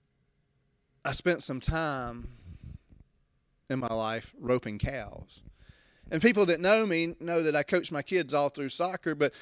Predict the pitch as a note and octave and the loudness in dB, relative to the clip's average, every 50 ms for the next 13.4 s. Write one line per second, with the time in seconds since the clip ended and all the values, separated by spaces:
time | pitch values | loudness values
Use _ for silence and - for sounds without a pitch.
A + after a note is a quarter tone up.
0 | - - _ - C#3 - - G3 F3+ F3+ E3 D#3+ E3 D#3 C#3+ C3 B2+ D3 C#3 - | -20 -18 _ -6 -4 2 8 8 8 8 8 6 4 4 4 4 2 0 0 2
1 | - D3+ - C#3+ C#3 - - D#3 D3+ D3+ - B2+ C3 C3 C3 C3 - - _ _ | 0 0 0 0 0 2 2 4 2 2 0 -4 -4 -2 -2 -2 -2 -4 _ _
2 | _ _ _ _ _ _ _ _ _ _ _ _ _ _ - - - E3 D#3 D#3 | _ _ _ _ _ _ _ _ _ _ _ _ _ _ -6 -2 0 2 2 2
3 | - D3+ C3 D3 D3 C#3+ C3+ B2 A2+ - C#3+ C3+ B2+ B2 - - D3+ A#2 A#2 B2+ | 0 -2 -2 0 -2 -2 -2 -4 -4 -2 -2 -2 -2 -2 -4 -4 -4 -2 -2 -4
4 | - F#3+ E3 E3+ C#3 - - C3+ A#2 A#2 G#2+ A#2 C3+ C#3+ C3 A2+ G2+ G#2+ B2 - | -2 0 -2 -2 -2 -2 -6 -6 -4 -4 -2 0 0 0 0 0 -2 -6 -10 -14
5 | _ _ _ _ _ _ _ _ _ _ _ _ _ _ _ _ _ _ - A#2+ | _ _ _ _ _ _ _ _ _ _ _ _ _ _ _ _ _ _ -10 -8
6 | B2 A#2+ A#2 A2+ A#2 A#2 - - - - A#2+ A#2+ A#2 - - B2 A#2 A#2+ A#2 G#2+ | -6 -4 -2 -2 -2 -2 -4 -8 -12 -10 -8 -8 -10 -10 -10 -10 -8 -6 -6 -4
7 | G#2+ - - C#3+ D3 D3 B2+ G#2 G2 G2 F#2 - - - - - _ _ _ _ | -4 -2 0 0 0 0 0 -2 -6 -8 -8 -10 -14 -18 -20 -20 _ _ _ _
8 | _ _ _ _ _ _ _ _ _ _ _ _ _ _ _ _ _ - B2+ - | _ _ _ _ _ _ _ _ _ _ _ _ _ _ _ _ _ -8 0 4
9 | E3 D3+ C#3+ C3+ C#3+ - C#3 C3+ C#3 E3 E3 D#3 - D3+ C#3 - - E3+ D#3+ D3 | 4 4 6 4 0 0 2 4 6 6 6 6 4 -4 -4 2 4 4 4 4
10 | C3+ C#3+ D3+ D3 D3 D3+ D#3+ D3+ D3 A#2+ - - F3 D#3+ - - - D3 C#3 C#3+ | 4 2 4 4 6 4 4 4 4 0 0 0 0 0 0 -2 -4 -2 -2 2
11 | C#3+ D3+ D3+ D3 D3 D3+ D3+ D#3 C3+ C3+ C3 C3+ D3+ D3+ C#3 C3 B2 - - G#3 | 4 4 4 4 4 4 4 4 6 6 6 8 8 6 6 4 0 2 4 8
12 | F#3+ F3+ D#3 D#3+ G3 A#3+ G#3 G#3 F3+ E3+ E3 E3 D#3+ D3 - - C#3+ C3 A#2 - | 8 8 8 8 6 8 8 10 10 10 10 8 8 6 4 4 4 4 4 2
13 | - C#3+ D3 C#3+ - C3+ B2+ | 4 4 4 4 2 -2 -4